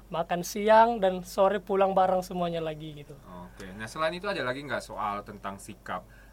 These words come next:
Speaker 2: uh, kepemudaan menjadi seorang, um, pemuda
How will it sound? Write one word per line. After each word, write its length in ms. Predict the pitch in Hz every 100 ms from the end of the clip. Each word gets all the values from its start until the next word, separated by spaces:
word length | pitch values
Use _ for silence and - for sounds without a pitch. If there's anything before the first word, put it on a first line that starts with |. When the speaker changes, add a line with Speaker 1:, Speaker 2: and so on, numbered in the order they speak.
| -
Speaker 2:
uh, 200 | 92 92
kepemudaan 680 | - - 95 95 95 92 95
menjadi 360 | 95 92 95 95
seorang, 560 | 101 92 92 95 92 95 92 98
um, 320 | 92 92 90
pemuda 720 | 90 98 92 90 92 95 90